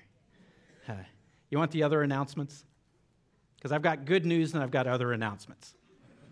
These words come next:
The other announcements is, when does this happen? At the end of the world.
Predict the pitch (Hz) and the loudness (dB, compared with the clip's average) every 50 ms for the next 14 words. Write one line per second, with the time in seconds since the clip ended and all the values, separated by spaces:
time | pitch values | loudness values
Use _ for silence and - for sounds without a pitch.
0 | - - - - - - - - - - - - - - - _ _ _ - - | -20 -20 -20 -20 -20 -20 -20 -20 -20 -20 -20 -20 -20 -20 -20 _ _ _ -20 -20
1 | - - - 131 139 165 175 180 185 170 147 143 147 156 175 151 - - 135 113 | -20 -20 -8 -2 2 2 4 4 4 4 4 4 2 2 0 -4 -4 -6 -6 -6
2 | 113 - - - - 147 135 131 127 117 - - - - _ _ - 139 131 151 | -6 -12 -16 -10 -6 -4 -2 -2 -4 -6 -10 -16 -20 -20 _ _ -12 -6 2 4
3 | 190 196 175 151 131 110 107 107 - _ _ _ _ _ _ _ - 139 120 110 | 4 4 4 2 -2 -4 -10 -16 -20 _ _ _ _ _ _ _ -6 -4 -4 -4
4 | 110 117 107 - - - 110 92 87 - - - - _ _ _ _ _ _ _ | -6 -8 -8 -8 -6 -8 -8 -8 -10 -16 -20 -20 -20 _ _ _ _ _ _ _
5 | _ _ _ _ _ _ _ _ _ _ _ _ _ _ _ _ _ _ _ _ | _ _ _ _ _ _ _ _ _ _ _ _ _ _ _ _ _ _ _ _
6 | _ _ 175 185 180 _ _ _ _ _ _ _ _ _ _ - 240 - - - | _ _ _ _ _ _ _ _ _ _ _ _ _ _ _ -8 -8 -8 -6 -6
7 | 190 156 147 143 139 131 120 117 117 104 98 | -8 -8 -6 -6 -8 -10 -10 -10 -12 -14 -14